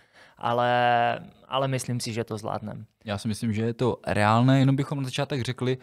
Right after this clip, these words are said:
Speaker 2: že ono obecně tento postup se může dost lišit od toho, jak se třeba budete, mm, připravovat po dokončení více ultramaratonů. Tady to je takový jako univerzální postup, který by měl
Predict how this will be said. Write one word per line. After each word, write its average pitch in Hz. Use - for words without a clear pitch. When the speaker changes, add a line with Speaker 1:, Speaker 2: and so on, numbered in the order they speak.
Speaker 2:
že 117
ono 131
obecně 127
tento 131
postup 139
se 151
může 139
dost 123
lišit 117
od 117
toho, 127
jak 117
se -
třeba 143
budete, 131
mm, -
připravovat 120
po 123
dokončení 120
více 113
ultramaratonů. 123
Tady 120
to 120
je 117
takový 117
jako 117
univerzální 117
postup, 117
který 135
by 113
měl 143